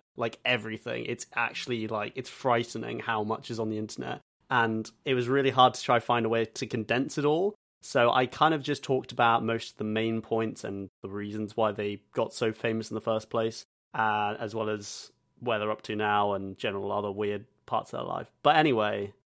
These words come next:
stop beating around the bush. My pick for the most viral sensation ever is a person by the name of Christine Weston Chandler, formerly Christian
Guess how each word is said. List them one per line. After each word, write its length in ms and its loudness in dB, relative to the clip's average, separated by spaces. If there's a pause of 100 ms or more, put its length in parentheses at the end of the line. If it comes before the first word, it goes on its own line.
(140)
stop 300 -2
beating 180 2
around 140 4
the 80 -2
bush. 480 -2 (580)
My 160 10
pick 420 2 (280)
for 100 -14
the 480 0
most 380 -2 (260)
viral 560 6
sensation 840 2 (680)
ever 420 6 (760)
is 120 -2
a 40 0
person 600 6 (420)
by 160 8
the 140 2
name 760 4
of 640 6
Christine 800 2
Weston 460 4
Chandler, 580 4 (320)
formerly 720 6
Christian 720 2